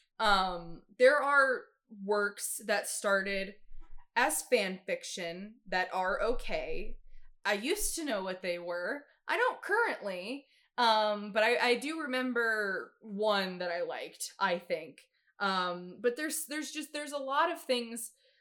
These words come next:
like, so you, take After, for example. After is, was originally a Harry Styles fan fiction, which transformed into a series of, like,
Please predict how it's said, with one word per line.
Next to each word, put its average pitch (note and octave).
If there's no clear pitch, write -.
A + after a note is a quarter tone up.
like, A#3
so C4+
you, A3
take D4
After, G3+
for G3+
example. F#3
After D4
is, A#3+
was G#3+
originally C4+
a A3
Harry A#3+
Styles G3+
fan D#3+
fiction, -
which G3
transformed G#3+
into G#3
a G3+
series A3+
of, F#3+
like, F3+